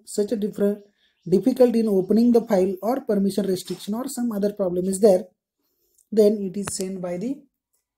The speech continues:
error message format about the reading. Now we'll see about the writing. To establish a connection for writing, the T F T P client uses the,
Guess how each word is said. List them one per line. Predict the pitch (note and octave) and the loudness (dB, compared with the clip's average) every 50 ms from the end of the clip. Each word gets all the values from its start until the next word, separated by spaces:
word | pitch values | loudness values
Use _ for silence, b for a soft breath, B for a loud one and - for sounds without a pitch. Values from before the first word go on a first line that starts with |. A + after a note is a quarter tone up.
| _ _ _ _ - E3 | _ _ _ _ -18 -16
error | D#3+ D3+ D#3 D3+ | -14 -12 -12 -12
message | D3+ D3 C#3 - - C3+ C3+ | -14 -14 -16 -16 -18 -20 -18
format | - C#3 B2 A#2+ G#2+ - _ - - _ _ _ _ _ _ _ _ _ _ _ _ _ _ - - _ _ _ _ _ - D3+ | -16 -16 -16 -16 -18 -20 _ -20 -20 _ _ _ _ _ _ _ _ _ _ _ _ _ _ -20 -20 _ _ _ _ _ -18 -16
about | C#3 C#3 C#3+ C#3+ | -14 -12 -12 -12
the | C#3+ C3+ | -12 -12
reading. | C#3 C3 G#2+ F#2+ G2 - _ _ _ _ _ _ _ _ _ - | -14 -14 -16 -18 -20 -20 _ _ _ _ _ _ _ _ _ -14
Now | D#3+ D#3+ | -10 -8
we'll | E3+ E3+ | -6 -6
see | - F#3+ | -6 -4
about | F3+ F3 F#3+ F#3 F3+ | -4 -4 -4 -4 -6
the | G#3 A#3 A3+ - - | -6 -10 -8 -8 -6
writing. | F3+ F3 E3+ D#3+ D3+ - D3 B2+ A#2 - - _ _ _ _ _ _ _ _ _ _ _ _ _ _ _ _ _ _ _ _ _ _ _ _ _ _ _ _ _ _ _ _ _ _ _ _ _ _ _ _ _ _ _ _ b b b b b b b b b b _ - | -4 -2 -2 -2 -4 -6 -10 -14 -14 -18 -20 _ _ _ _ _ _ _ _ _ _ _ _ _ _ _ _ _ _ _ _ _ _ _ _ _ _ _ _ _ _ _ _ _ _ _ _ _ _ _ _ _ _ _ _ b b b b b b b b b b _ -6
To | G#3 | -4
establish | G3 - - B3+ B3 B3 C4 C#4 - D#4 | -4 0 2 2 2 2 2 0 -2 -4
a | D4 | -4
connection | D4+ - A3 A#3+ A#3+ A#3 - C#4 C4 C4 B3 | -2 0 0 0 -2 -2 -2 -2 -2 -2 -2
for | - A#3 | -2 -2
writing, | G#3+ G3 F#3+ G3+ G3+ G3+ - A3+ G3+ A3 A3 G3+ F#3+ | -2 2 2 2 2 4 2 2 2 0 -2 -2 -2
the | F#3 G3+ | -4 -4
T | G3 - G#3 G3+ A#3 | -2 -2 2 4 4
F | A#3+ A#3+ - - | 4 4 2 -4
T | B3 A#3 | -6 -4
P | - B3 A#3+ | -4 -6 -6
client | A#3+ - G3+ F#3 F3 E3+ F#3 G#3 A3 - - | -6 -4 -4 -4 -4 -4 -4 -6 -8 -8 -8
uses | F3 F3 F3 E3 F#3 G3 G3+ G3 G3 F#3+ | -8 -6 -6 -4 -2 -2 -4 -4 -4 -4
the, | F#3+ G3+ G#3+ A3+ C4 C#4 | -2 -2 0 -2 -4 -6